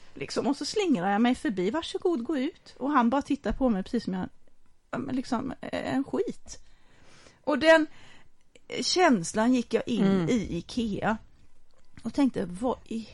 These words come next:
Speaker 1: helvete är det med mig? Varför ber jag om förlåt om någonting som jag inte, jag har inte gjort någonting?" Han ska be mig om förlåt, något så kopiöst, eller hur?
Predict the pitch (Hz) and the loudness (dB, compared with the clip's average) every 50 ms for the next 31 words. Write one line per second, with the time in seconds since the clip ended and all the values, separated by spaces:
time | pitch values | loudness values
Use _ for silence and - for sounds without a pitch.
0 | - - 285 339 349 262 170 147 160 160 165 - - 214 - 240 233 220 - - | -12 -6 -4 -2 -2 -2 -4 -6 -8 -10 -12 -12 -10 -12 -8 -6 -6 -6 -6 -6
1 | 175 190 196 226 233 254 269 254 190 180 - - - - - 185 214 277 196 170 | -6 -4 -2 0 2 2 2 2 0 -4 -8 -14 -16 -10 -6 -2 -2 -2 -2 -2
2 | 165 - - - - - - - - - - - - - - - 202 233 285 359 | -6 -16 -20 -20 -20 -20 -20 -20 -20 -20 -20 -20 -20 -20 -14 -10 -8 0 2 4
3 | 294 226 180 156 - - 240 247 240 269 214 196 185 180 202 214 262 311 330 339 | 4 4 2 -4 -6 -2 -2 0 0 0 -2 -4 -4 -4 -4 -2 0 2 2 2
4 | - - 320 320 285 - 277 233 - - - - - 214 220 196 185 - 147 - | 0 -2 -6 -6 -4 -2 0 0 0 -2 -4 -6 -4 -4 -2 -2 -2 -6 -8 -8
5 | - 175 160 - - - - - - - 320 311 320 320 311 330 277 - - 311 | -8 -10 -10 -10 -12 -16 -20 -18 -8 -2 0 2 2 4 4 2 0 0 -2 -2
6 | 262 294 277 277 - 285 262 247 269 269 240 - - - 269 285 277 - - 320 | -2 -2 -2 -2 0 -2 0 0 0 -2 -2 -4 -2 2 2 2 2 2 0 -2
7 | 330 370 - - - - - - - - - - - - - _ - - - 359 | -2 -2 -4 -10 -18 -20 -20 -20 -20 -20 -20 -20 -20 -20 -20 _ -6 6 10 10
8 | 381 415 392 330 - - - 240 196 226 202 202 196 165 - - - 143 - - | 10 10 6 -2 -4 -4 -4 -2 0 0 -2 -2 -4 -4 -6 -6 -8 -8 -6 -6
9 | - - - - - - - - - 269 254 233 - - - 262 247 - - - | -6 -6 -6 -8 -10 -12 -8 -2 0 0 0 0 -2 -4 -6 -6 -6 -2 -2 -2
10 | - - - 147 156 185 311 415 - - - - - - - - 254 294 285 294 | -2 -2 -6 -6 -4 -2 -2 -2 -2 -4 -6 -12 -16 -16 -8 -4 -4 -2 -2 0
11 | 311 392 330 185 - - 139 | 0 0 0 0 -4 -8 -14